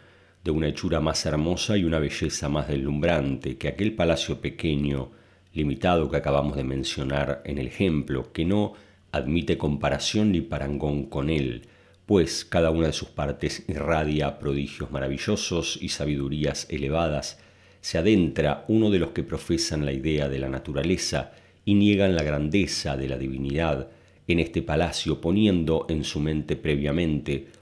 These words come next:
oponerse a los efectos desplegados ante él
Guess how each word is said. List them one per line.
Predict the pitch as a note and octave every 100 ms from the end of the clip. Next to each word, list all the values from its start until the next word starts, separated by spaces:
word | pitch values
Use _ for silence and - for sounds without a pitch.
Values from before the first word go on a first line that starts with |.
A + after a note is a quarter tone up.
| -
oponerse | - D#2+ D2+ D#2 -
a | C2+
los | B1+
efectos | - - F2 - - C2+ - - -
desplegados | C2+ - - C#2 C#2 C2 C2 -
ante | D2 C#2+ D2 D2
él | F#2+ F#2